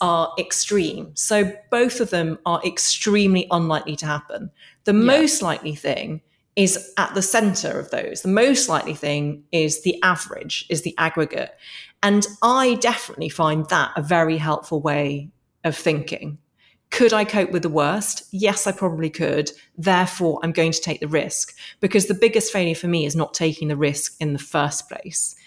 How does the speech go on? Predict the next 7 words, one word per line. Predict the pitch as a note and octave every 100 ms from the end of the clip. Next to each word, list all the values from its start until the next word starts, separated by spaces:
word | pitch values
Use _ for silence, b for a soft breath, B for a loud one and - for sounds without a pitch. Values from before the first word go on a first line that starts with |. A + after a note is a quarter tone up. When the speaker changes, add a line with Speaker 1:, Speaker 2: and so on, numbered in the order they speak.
| B B -
Speaker 1:
because | E3 F3+ E3
that | F#3 -
means | F3 E3 D#3+
that | -
you'll | F3 F3+
never | F#3 G3+ G3+ F3+
grow | E3+ B2+ B2+ C#3